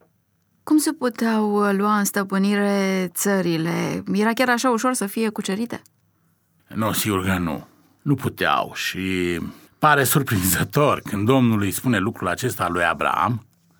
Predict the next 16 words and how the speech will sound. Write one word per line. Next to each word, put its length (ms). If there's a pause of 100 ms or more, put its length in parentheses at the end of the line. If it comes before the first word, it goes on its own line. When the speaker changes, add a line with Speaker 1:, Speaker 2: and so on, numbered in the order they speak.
(120)
Speaker 2:
care 240
oricât 420
de 200
viteaz 520
ar 180
fi 180
fost 360
el 240
și 180
oricât 380
de 460 (800)
bine 320
înarmat 580
și 160
oricât 320
de 340